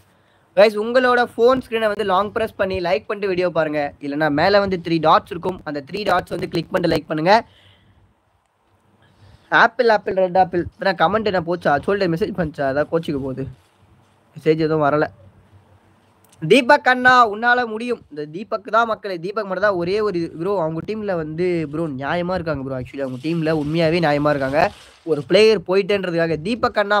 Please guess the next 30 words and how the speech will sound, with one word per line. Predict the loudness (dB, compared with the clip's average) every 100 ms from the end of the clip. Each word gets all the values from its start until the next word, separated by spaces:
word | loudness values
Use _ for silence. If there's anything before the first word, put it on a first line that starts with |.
| 0
மாஸ் | 0 -2 -4
அண்ணா, | -4
சூர்யா | -4 -4 0 0
அண்ணா, | 0
you | -2 0 0
all, | 0 -2 _ _
you, | -4 -4 _ _ _ _
sorry | -4 -2
அண்ணா, | -4 -4 -4
you | -2 0 2
all | 0 0 -4
can | -4 -2
do | -2
it. | -2 -8 _
ஆஹா. | -8 -8 -8 -10 -8 -6 -6 -10 _ _ _ _ _ _ _ _ _ _ _ _ _ -20 -20 _ -20 -20 _ _ _ _ _ _ _ _ _ _ _ _ -20 -20 0
Come | 4 6
on, | 4 2
come | -2 2
on | 2
mister | 2 -4 0 2 2 2 2 2 -2
Deepak. | -4 -4 0 0 -2 _ _ _ _ _ _ _ _ -14
உங்க | -6
மேல | -4
தான் | 0 0
நம்பிக்கை. | 0 -2 0 0 0 -10 _
மாஸ் | -2 -2 -2
என்ன | -4
பண்றாரு? | -4 -2 -2 -2 -6 -14 _ _ _ _ _ _ _ _ _
ஓகே, | 0 2
மாஸ் | 2 2